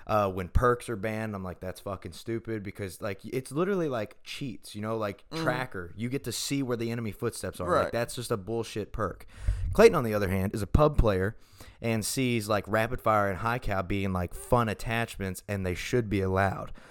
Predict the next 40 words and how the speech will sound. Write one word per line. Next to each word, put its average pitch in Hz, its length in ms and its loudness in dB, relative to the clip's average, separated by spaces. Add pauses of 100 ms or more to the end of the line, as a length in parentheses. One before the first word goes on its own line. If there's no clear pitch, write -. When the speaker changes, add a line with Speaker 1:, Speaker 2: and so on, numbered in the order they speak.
(240)
Speaker 1:
So 117 380 6
eventually 135 560 0
what 123 140 4
we 123 80 2
wanna 120 220 2
do 120 440 2
is 104 440 0
whenever 104 340 0
we're 107 140 0
downstairs 107 460 0
in 104 40 -4
the 101 60 -4
break 101 320 0
room, 95 160 -2
we 92 100 -2
have 92 220 -2
the 87 80 -6
table. - 420 2 (160)
Speaker 2:
Yeah. 95 300 -12
Speaker 1:
We'll 110 120 4
be, 104 300 2
it'll 104 140 0
be 101 80 2
me 131 580 2
on 120 120 -2
the 139 40 -4
competitive 107 460 4
side, 101 340 -2
and - 120 -12
I'll 104 180 0
probably 104 380 4
have 107 260 -2
Parker. 87 480 -2 (120)
Speaker 2:
Mm-hmm. 147 220 -10 (140)
Speaker 1:
He'll 131 260 8
be 143 160 4
on 131 140 6
the 120 80 4
pub 117 320 6
side 107 520 2